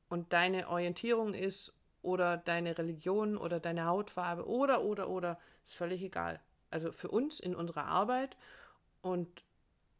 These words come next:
alle E-F-T-Therapeuten, die ich kenne, mit denen wir arbeiten. Und wer da gucken mag, kann gerne mal auf die, auf die iseft-Seite gucken, auf die internationale,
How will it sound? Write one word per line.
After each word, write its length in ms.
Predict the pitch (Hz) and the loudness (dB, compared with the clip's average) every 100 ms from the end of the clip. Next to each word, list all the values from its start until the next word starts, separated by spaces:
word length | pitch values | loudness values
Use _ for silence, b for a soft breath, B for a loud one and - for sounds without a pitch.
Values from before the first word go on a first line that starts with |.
| _ _ _ - | _ _ _ 2
alle 300 | 175 285 262 | 6 8 8
E-F-T-Therapeuten, 1400 | - 190 185 - 196 185 190 165 170 180 175 165 160 151 _ _ - | 6 2 2 0 0 0 0 -2 -2 2 2 2 -4 -6 _ _ -6
die 280 | 190 190 - | -2 -2 -2
ich 240 | 180 160 | -4 -6
kenne, 480 | - 180 175 165 151 - b b b | -4 2 2 2 -2 -10 b b b
mit 180 | 175 175 | -4 2
denen 200 | 180 170 | 2 2
wir 140 | 170 | 2
arbeiten. 600 | 151 165 160 156 156 156 | 2 2 2 0 -4 -8
Und 280 | 147 156 - | -6 -6 -2
wer 140 | 165 | 0
da 160 | 165 160 | 2 0
gucken 340 | 156 214 214 | 2 -2 2
mag, 240 | 190 180 180 | 4 4 2
kann 200 | 180 175 | -2 2
gerne 240 | 175 185 | 2 2
mal 200 | 180 170 | 0 0
auf 160 | - - | -2 -6
die, 320 | 180 165 165 B B B B | -6 -4 -6 B B B B
auf 220 | 165 160 | -10 -8
die 160 | 170 - | -6 4
iseft-Seite 800 | 180 233 165 - - 156 156 165 | 4 4 0 -2 -4 -4 -4 -8
gucken, 260 | - - | -10 -10
auf 140 | - - | -12 -10
die 140 | - | -6
internationale, 920 | 196 208 185 165 175 165 160 165 156 | -4 -2 -2 -2 -2 0 2 2 0